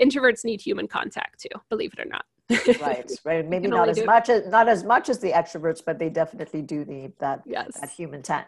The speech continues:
Speaker 2: in, uh, contact.
Speaker 1: Right.
Speaker 2: So what else comes up with, uh, with parenting? Like, so we talk about the, you know, introversion, extroversion, like you said, intuition, intuition or sensing. What are the other two qualities, and how might that play through with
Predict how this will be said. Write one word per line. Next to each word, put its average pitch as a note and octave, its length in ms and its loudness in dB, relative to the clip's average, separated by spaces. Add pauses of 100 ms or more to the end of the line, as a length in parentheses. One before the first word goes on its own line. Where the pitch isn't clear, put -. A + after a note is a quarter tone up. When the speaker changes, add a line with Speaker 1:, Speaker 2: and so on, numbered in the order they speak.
Speaker 2:
in, C#3 220 -10 (120)
uh, C3 320 -4
contact. - 680 -12 (260)
Speaker 1:
Right. - 280 -10 (540)
Speaker 2:
So - 160 -2
what D4 220 6
else C#5+ 200 -2
comes C4+ 300 -4
up A#3+ 220 4
with, G#3+ 240 2
uh, E3+ 320 6
with F3 260 0 (340)
parenting? D#3 640 -2
Like, D3+ 180 0
so F#3 180 -2
we E3+ 120 0
talk G3 280 2
about G3 260 0
the, F#3 340 2
you F3+ 80 -6
know, D#3+ 200 -6
introversion, E3+ 460 -6
extroversion, D#3 960 -6
like D3+ 200 -6
you D#3 60 -6
said, D3+ 260 -6
intuition, D#3+ 560 -8 (140)
intuition E3+ 760 -8
or D3 120 -4
sensing. D#3+ 840 -10 (300)
What G3 180 0
are G#3+ 60 0
the G3+ 200 -2
other E3+ 200 -2
two F3 180 -12
qualities, E3 480 -2
and E3 80 -6
how F#3 180 0
might E3+ 240 -4
that E3 280 0
play D3+ 180 -4
through C#3 440 -8
with D3 220 -10